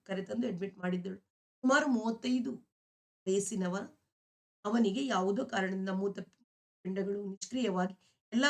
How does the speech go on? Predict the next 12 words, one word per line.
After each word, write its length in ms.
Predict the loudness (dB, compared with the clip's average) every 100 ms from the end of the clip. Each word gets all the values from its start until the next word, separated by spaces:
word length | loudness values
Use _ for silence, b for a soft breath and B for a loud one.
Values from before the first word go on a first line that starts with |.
| 2
ಆಸ್ಪತ್ರೆಗಳಿಗೂ 720 | -2 -2 -8 -14 -18 -8 -6
ತೋರಿಸಿ 300 | -2 -2 -2
ಇನ್ನೇನು 340 | -4 -4 -2 -2
ಬದುಕುವುದಿಲ್ಲವೆಂದಾದ 960 | -2 -2 -4 -4 -2 0 0 0 0
ಮೇಲೆ 280 | 0 0 -2 B B B
ಕೊನೆಯ 240 | 0 2 2
ದಿನಗಳಲ್ಲಿ 420 | 0 0 0 2
ಆಸ್ಪತ್ರೆಯಲ್ಲಿ 640 | 2 0 -4 -12 -6 -4 -4
ಕಳೆಯಲೆಂದು 500 | -4 -2 -2 -2 -6 b b -6
ಅವರ 160 | 0 2
ಊರಿಗೆ 500 | 2 2 0 0 -2
ಸಮೀಪದಲ್ಲಿ 600 | -2 -2 -2 -4 -6 -8